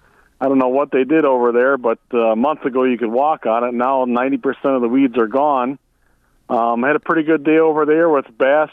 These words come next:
and, and pike. And this past weekend, I duck hunted the opener.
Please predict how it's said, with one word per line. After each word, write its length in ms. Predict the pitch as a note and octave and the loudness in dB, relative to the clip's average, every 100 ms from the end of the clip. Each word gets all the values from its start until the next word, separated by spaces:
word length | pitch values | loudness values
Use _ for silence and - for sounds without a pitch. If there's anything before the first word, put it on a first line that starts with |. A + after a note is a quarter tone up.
| - | -4
and, 360 | C#3+ C3 B2 | -2 0 -4
and 340 | G#2+ A#2+ A#2 A2+ | -4 -2 -2 -2
pike. 420 | - F3 E3 - - _ _ _ _ _ _ _ _ | -2 0 0 -2 -16 _ _ _ _ _ _ _ _
And 680 | A#2+ B2 A#2+ B2 B2+ B2+ B2 | -2 0 0 2 2 2 0
this 100 | B2+ - | -2 -2
past 340 | D#3+ D3+ - | 0 0 0
weekend, 360 | D#3+ E3 E3+ D#3+ | -2 -2 0 0
I 60 | C#3+ | 0
duck 320 | B2+ D#3 - | 0 -2 0
hunted 260 | D#3+ D#3+ | -2 -2
the 120 | C#3+ C#3+ | 0 0
opener. 580 | F3 F#3+ G3 G3+ G3+ | 0 0 0 2 0